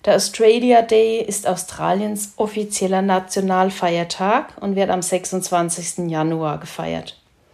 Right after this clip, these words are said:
Erinnert an die Ankunft der First Fleet in Sydney Cove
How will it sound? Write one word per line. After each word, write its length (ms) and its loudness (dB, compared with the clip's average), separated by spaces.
Erinnert 500 4
an 120 0
die 140 0
Ankunft 680 -2
der 80 0
First 540 0
Fleet 720 -4
in 120 0
Sydney 540 -4
Cove 340 0